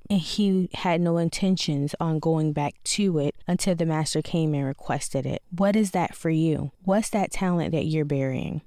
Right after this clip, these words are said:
What's that thing that you were given to store over, to do something with, but you've buried it?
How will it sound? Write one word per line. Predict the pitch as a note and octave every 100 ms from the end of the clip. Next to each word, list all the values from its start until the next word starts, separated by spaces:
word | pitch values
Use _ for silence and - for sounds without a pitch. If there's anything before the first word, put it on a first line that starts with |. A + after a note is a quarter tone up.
| -
What's | F#3+ G#3 -
that | G#3+ - -
thing | F#3 F3+ E3+
that | D#3+
you | E3 E3+ F#3+
were | G3+
given | F3 F3 E3+ D3 D#3+
to | - F3+
store | - - F3 F#3+ F3+
over, | - D3 D#3
to | D#3 - - F#3+ E3+ -
do | E3+ G3+
something | - E3+ F3 E3 E3
with, | D3+ D3+ D3+ - - -
but | D#3+
you've | E3 E3+ E3 - -
buried | D3+ F3 D#3
it? | D#3